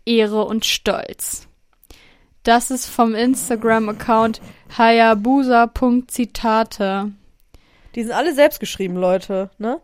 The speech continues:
Speaker 1: Die sind
Speaker 2: Tut
Speaker 1: alle
Speaker 2: mir
Speaker 1: selbst
Speaker 2: nicht
Speaker 1: geschrieben
Speaker 2: so.
Speaker 1: und die erinnern mich an so, das k-, könnt ihr mal machen aus Comedy Reasons, ähm, auf Snapchat,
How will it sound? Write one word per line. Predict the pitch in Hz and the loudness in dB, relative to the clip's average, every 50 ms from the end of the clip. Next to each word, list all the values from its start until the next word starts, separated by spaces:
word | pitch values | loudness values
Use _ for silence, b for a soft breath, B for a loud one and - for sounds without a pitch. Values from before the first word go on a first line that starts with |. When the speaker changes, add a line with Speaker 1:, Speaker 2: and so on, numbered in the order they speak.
| _ _ _ _ _ _ _ _ _ _ _ - | _ _ _ _ _ _ _ _ _ _ _ -4
Speaker 1:
Die | 240 226 | -4 -2
sind | 220 226 | -2 -2
Speaker 2:
Tut | - - | 0 0
Speaker 1:
alle | 233 247 | 0 2
Speaker 2:
mir | |
Speaker 1:
selbst | 247 247 202 202 | 2 2 0 0
Speaker 2:
nicht | 208 - | -2 -2
Speaker 1:
geschrieben | - 277 277 262 | -2 0 2 2
Speaker 2:
so. | |
Speaker 1:
und | 254 226 | 2 2
die | 269 269 | 4 4
erinnern | 262 233 240 277 302 302 | 4 4 4 2 2 2
mich | 302 302 294 - - | 0 0 2 2 2
an | 254 262 247 | 2 2 2
so, | 262 269 269 254 - - | 0 0 0 0 0 -2
das | - 277 - - | -4 -4 -4 -6
k-, | - - - - | -12 -12 -12 -6
könnt | - 285 339 349 | -2 -2 0 0
ihr | 370 | 2
mal | 311 269 240 | 2 2 4
machen | 254 294 294 330 - | 2 2 0 -2 -6
aus | - 233 - | -6 -6 -6
Comedy | - - 277 285 320 294 269 240 | -6 -4 -2 -2 0 0 0 0
Reasons, | 226 226 233 240 240 240 254 285 339 392 - - B B B B B B B B - | 0 0 -2 -2 -2 -2 -2 -4 -4 -4 -8 -10 B B B B B B B B -10
ähm, | - 233 240 247 247 247 - - | -6 -4 -4 -2 -4 -4 -6 -4
auf | - 233 233 233 233 233 233 233 - - - - _ _ _ _ - | -2 0 2 2 2 0 -2 -4 -6 -12 -14 -16 _ _ _ _ -10
Snapchat, | - - - - 240 240 302 339 - _ - - - - 233 247 302 - - - | -8 -6 -4 -2 0 0 0 -2 -4 _ -12 -8 -4 -2 0 0 0 -2 -4 -8